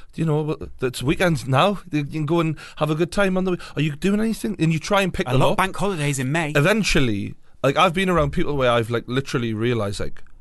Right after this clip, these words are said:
Speaker 1: "Fuck me, you never say anything positive, do you?"
Speaker 2: Yeah.
Speaker 1: Uh, I've literally, I've met people who, and this sounds a bit like, all right,
Speaker 2: Bit
Speaker 1: Geordie, like,
Speaker 2: moany.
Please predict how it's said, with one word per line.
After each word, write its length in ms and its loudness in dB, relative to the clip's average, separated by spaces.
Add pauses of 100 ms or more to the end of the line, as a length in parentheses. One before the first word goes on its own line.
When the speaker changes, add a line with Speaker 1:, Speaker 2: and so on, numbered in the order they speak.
(300)
Speaker 1:
"Fuck 400 -6
me, 100 -2
you 160 -4
never 440 -4
say 240 -8
anything 420 -8
positive, 440 -8
do 100 -8
you?" 120 -8 (140)
Speaker 2:
Yeah. 260 -10
Speaker 1:
Uh, 180 4 (260)
I've 260 4
literally, 320 -2
I've 160 0
met 200 0
people 240 -2
who, 260 0 (240)
and 240 2
this 180 -2
sounds 320 2
a 60 0
bit 180 0
like, 460 -2
all 120 4
right, 220 0 (100)
Speaker 2:
Bit 60 -18
Speaker 1:
Geordie, 240 0
like, 140 2
Speaker 2:
moany. 220 -2